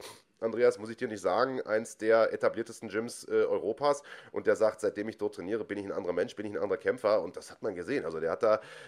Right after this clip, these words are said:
ähm, ich weiß jetzt gar nicht mehr, wer der Gegner war in Riesa, aber den hat er auf jeden Fall, äh, relativ deutlich zerlegt, äh, und hat jetzt hier mit Ibrahim Hosnimpur, ähm,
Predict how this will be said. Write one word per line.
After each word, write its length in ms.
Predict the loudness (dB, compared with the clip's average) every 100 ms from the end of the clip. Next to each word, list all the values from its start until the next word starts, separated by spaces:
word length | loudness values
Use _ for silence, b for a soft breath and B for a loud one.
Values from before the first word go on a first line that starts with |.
| B
ähm, 220 | -2 0
ich 140 | -4 -6
weiß 120 | -6
jetzt 140 | -4
gar 80 | -2
nicht 100 | 0
mehr, 140 | 4 6
wer 80 |
der 80 | 6
Gegner 280 | 4 2 4
war 140 | 6
in 80 | 4
Riesa, 320 | 0 2 2
aber 180 | 2 0
den 160 | 0 -2
hat 100 | 0
er 100 | 0
auf 120 | 0
jeden 140 | -2
Fall, 320 | 2 6 6 2 B B -2
äh, 340 | 2 4 2 0 -6 -10 -10 -10 -2
relativ 400 | 4 4 2 6
deutlich 340 | 8 8 4
zerlegt, 480 | 2 4 2 0 -8 B B 4
äh, 20 |
und 340 | 8 8 6
hat 140 | 0 0
jetzt 140 | -2
hier 100 | 0
mit 180 | 0 0
Ibrahim 320 | 4 4 4
Hosnimpur, 720 | 0 -2 -2 4 8 8 8
ähm, 440 | 6 6 4 0